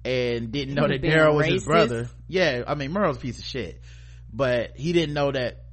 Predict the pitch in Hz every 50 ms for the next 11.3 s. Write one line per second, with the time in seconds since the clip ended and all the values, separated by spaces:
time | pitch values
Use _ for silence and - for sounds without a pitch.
0 | - - 113 120 127 135 143 143 143 143 135 131 131 127 123 123 123 120 117 113
1 | 120 120 113 113 110 107 107 107 104 - - - - - - - 123 120 110 120
2 | 143 147 143 135 - - 170 190 185 185 175 180 170 165 151 135 131 151 151 143
3 | 135 127 123 113 131 131 127 120 110 104 123 127 110 113 113 110 117 110 - 120
4 | 107 101 90 90 92 170 156 147 139 - - - - - - - - - - -
5 | 120 127 135 131 127 127 123 120 117 113 113 113 120 120 - - - - - -
6 | - - - - - 127 135 139 147 151 147 160 170 151 165 160 160 147 - 143
7 | 139 131 127 123 127 143 175 185 165 156 147 147 139 - 107 127 131 127 120 117
8 | 110 95 92 113 127 139 143 151 127 135 160 135 135 131 - - - - 151 127
9 | 123 131 127 123 123 127 123 120 123 143 127 135 135 120 127 120 120 117 110 113
10 | 151 131 120 123 113 107 127 131 120 - - - - - 220 - 277 311 302 359
11 | 330 339 359 370 370